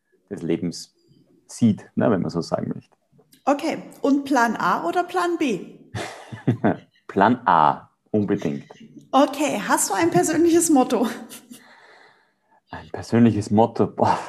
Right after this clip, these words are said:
Speaker 1: da gibt's so viele.
Speaker 2: Dann eins von den vielen.
Speaker 1: Äh, also, wenn, ich bin, ich, ich schwanke grad zwischen Bruce Chatwin und, und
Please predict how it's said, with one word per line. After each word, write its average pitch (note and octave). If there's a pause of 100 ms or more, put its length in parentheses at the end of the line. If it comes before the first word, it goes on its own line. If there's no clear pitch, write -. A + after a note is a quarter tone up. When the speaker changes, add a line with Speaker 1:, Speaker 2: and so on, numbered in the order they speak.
(720)
Speaker 1:
da G2+
gibt's A#2+
so A2+
viele. D3 (1000)
Speaker 2:
Dann A3 (120)
eins D4
von D#4+
den A#3
vielen. G#3+ (1900)
Speaker 1:
Äh, F2 (3000)
also, A2 (600)
wenn, B2+ (920)
ich B2+
bin, D#3+
ich, C3+
ich D3
schwanke D#3
grad A2
zwischen A2
Bruce A#2+
Chatwin B2+
und, A2
und G2+